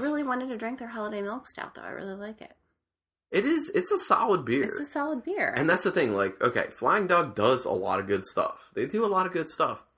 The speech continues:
Speaker 2: but we've done a lot of
Speaker 1: Yeah.
Speaker 2: Flying Dog. And
Speaker 1: It's just,
Speaker 2: i-,
Speaker 1: you
Speaker 2: if
Speaker 1: know
Speaker 2: we're making choices,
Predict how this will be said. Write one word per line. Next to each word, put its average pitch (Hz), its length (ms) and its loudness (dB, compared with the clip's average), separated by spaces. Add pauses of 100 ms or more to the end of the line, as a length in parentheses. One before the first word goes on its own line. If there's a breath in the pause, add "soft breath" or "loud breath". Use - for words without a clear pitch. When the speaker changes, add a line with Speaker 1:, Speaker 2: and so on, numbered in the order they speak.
Speaker 2:
but - 380 2 (1000)
we've 101 260 -4
done 104 280 6
a 95 120 0
lot 87 640 2
of 107 60 -2
Speaker 1:
Yeah. - 60 -4
Speaker 2:
Flying 87 420 0
Dog. 73 500 0
And 101 160 4
Speaker 1:
It's 98 100 2
just, - 260 2
Speaker 2:
i-, - 40 -20
Speaker 1:
you 117 160 4
Speaker 2:
if 120 100 2
Speaker 1:
know 135 80 6
Speaker 2:
we're 147 100 8
making 135 360 4
choices, - 960 0